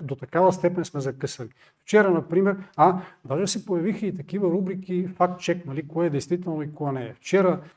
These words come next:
а, между другото, в, а, една от големите трибуквени телевизии, става дума за така наречената Б Н Т. Там видяхме, а, една, един материал, в който се обясняваше как било дезинформация това, че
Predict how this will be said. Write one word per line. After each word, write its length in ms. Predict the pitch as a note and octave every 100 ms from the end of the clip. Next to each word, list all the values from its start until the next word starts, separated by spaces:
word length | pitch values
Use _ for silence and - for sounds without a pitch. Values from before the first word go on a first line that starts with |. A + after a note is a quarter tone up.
| _ _ D3
а, 200 | C#3 C3+
между 220 | C3 B2+
другото, 440 | D3+ D3 D3 D3
в, 380 | C#3 C3+ - D3
а, 320 | C3+ B2+ C3+
една 140 | D3 D3
от 100 | B2+
големите 420 | C#3+ C#3+ C3+ C3+
трибуквени 500 | C3+ B2+ - B2 A#2+
телевизии, 440 | - F3 C#4+ C4
става 300 | - G3+ E3
дума 240 | C#3+ G3+ E3+
за 100 | D3+
така 260 | D3+ F3+
наречената 500 | D3+ D#3+ - D3 D3
Б 180 | B2 C#3+
Н 120 | B2+
Т. 200 | C3 A3+ - - _ _ _
Там 180 | G#3 G3
видяхме, 480 | D#3 D3+ G3+ G3 G3+ G3+ G3+ B3
а, 300 | D#3+ D#3 D3 C#3 C3+ C3+ C#3 - - E3+
една, 720 | C3+ C#3+ F3 F3+ F3 E3 F3
един 240 | C#3+ E3+
материал, 640 | F3 C#3+ D3+ C#3+ F#3 G#3 F3+
в 140 | F3
който 220 | - F#3 -
се 140 | E3
обясняваше 640 | C3+ C3+ E3+ G3+ F#3 -
как 180 | - F3+
било 180 | D#3+ F3
дезинформация 1000 | E3 C#3+ D3 D3+ D3+ F#3+ G3 F#3+ F#3 F#3
това, 240 | F3+ E3+ F3+
че 540 | F3+ F3 E3+ E3 E3